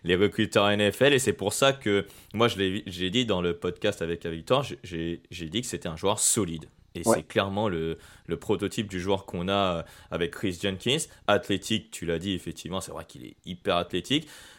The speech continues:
Speaker 1: Voilà, je disais effectivement qu'il, qu'il y avait de la masse physique. On en a là, de la masse physique, mais moins que, que les, que les deux, que, que T'Emondre Sweat, on va dire. Mais c'est vrai que là, on est vraiment sur un profil, euh, peut-être vraiment pur défenseur contre la course.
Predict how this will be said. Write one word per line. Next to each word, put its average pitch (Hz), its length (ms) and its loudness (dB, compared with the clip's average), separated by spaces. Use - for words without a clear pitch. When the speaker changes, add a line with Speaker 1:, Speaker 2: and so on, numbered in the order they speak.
Speaker 1:
Voilà, 127 160 8
je 123 80 2
disais 127 240 2
effectivement 143 460 2
qu'il, 107 380 0
qu'il - 180 -2
y - 20 8
avait 104 140 6
de 107 60 2
la 110 120 6
masse 113 220 2
physique. 120 380 -2
On 127 160 2
en 123 160 6
a 139 180 6
là, 127 140 4
de 123 40 0
la 104 80 2
masse 98 180 -2
physique, 147 220 -2
mais 110 120 0
moins 135 480 4
que, 117 300 2
que 117 180 -4
les, 135 280 -2
que - 160 -12
les 101 140 -8
deux, 101 160 -8
que, 101 240 2
que 104 120 -2
T'Emondre 110 460 2
Sweat, 120 320 2
on 104 80 0
va 98 120 2
dire. 143 180 2
Mais 87 140 -2
c'est - 180 -4
vrai 90 220 0
que - 160 -12
là, 80 160 -2
on 87 140 -2
est 78 100 -6
vraiment 82 240 -4
sur - 220 -6
un 80 80 -4
profil, 87 520 -2
euh, 80 220 -4
peut-être - 480 0
vraiment 92 480 2
pur 127 240 4
défenseur 117 480 4
contre 104 280 -2
la 98 120 4
course. 120 360 2